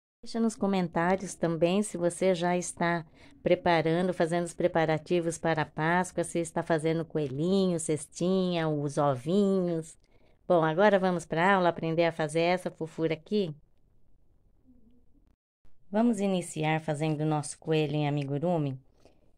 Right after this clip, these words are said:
fazendo a orelha. Então, é, eu já adiantei uma aqui e agora eu vou fazer a outra com vocês.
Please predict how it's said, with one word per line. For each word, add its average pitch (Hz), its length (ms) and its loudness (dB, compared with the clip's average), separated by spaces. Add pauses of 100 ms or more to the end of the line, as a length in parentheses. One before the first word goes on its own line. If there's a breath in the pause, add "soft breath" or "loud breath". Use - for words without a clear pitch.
(140)
fazendo 185 540 0
a 185 180 4
orelha. 165 600 2 (760)
Então, 180 840 2
é, 156 460 0
eu 160 140 0
já 175 120 0
adiantei 160 520 -2
uma 147 180 -2
aqui 220 460 -2
e 196 80 0
agora 175 280 0
eu 175 40 -2
vou 180 100 -4
fazer 175 320 -4
a 175 80 2
outra 175 260 -4
com 180 200 -4
vocês. - 600 -6